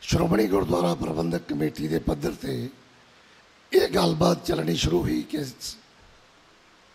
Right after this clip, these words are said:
ਸਿੱਖਾਂ ਵਾਸਤੇ ਇੱਕ ਅਲੱਗ ਯੂਨੀਵਰਸਿਟੀ ਹੋਣੀ ਚਾਹੀਦੀ ਹੈ।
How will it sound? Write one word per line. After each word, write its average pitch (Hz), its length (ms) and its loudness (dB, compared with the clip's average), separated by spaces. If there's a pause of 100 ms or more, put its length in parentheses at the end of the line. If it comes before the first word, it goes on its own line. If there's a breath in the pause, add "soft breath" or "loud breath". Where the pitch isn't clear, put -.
(400)
ਸਿੱਖਾਂ - 460 4
ਵਾਸਤੇ 180 440 2
ਇੱਕ - 180 -4
ਅਲੱਗ 147 300 0
ਯੂਨੀਵਰਸਿਟੀ 147 640 -4 (720)
ਹੋਣੀ 160 200 2
ਚਾਹੀਦੀ 110 560 -4
ਹੈ। 90 80 -18